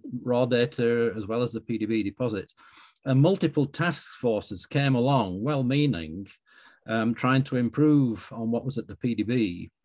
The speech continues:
Um, and they then set up their own individual mini databases. And so the structural biologist or the biomedical person came along and didn't really know what, where was the definitive version.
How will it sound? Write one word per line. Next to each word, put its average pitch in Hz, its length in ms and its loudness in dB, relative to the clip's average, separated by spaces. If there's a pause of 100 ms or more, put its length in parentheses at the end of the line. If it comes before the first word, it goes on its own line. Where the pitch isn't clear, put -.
(440)
Um, 123 400 0
and 127 160 2
they 147 420 6
then 147 220 2
set 131 300 -2
up 127 140 -2 (400)
their 135 200 2
own 160 160 4
individual 120 640 0
mini 139 300 0
databases. 98 1040 -8 (580)
And 135 140 0
so 156 220 4
the 147 100 4
structural 170 440 0
biologist 135 760 0
or 117 140 -4
the 117 120 -2
biomedical 127 840 0
person 101 480 -6
came 120 280 -2
along 98 380 -2
and 113 180 -4
didn't 143 220 0
really 143 320 2
know 90 240 -6
what, 117 220 -4 (160)
where 127 260 -2
was 135 220 -2
the 147 100 0
definitive 147 720 -4 (560)
version. 117 720 -4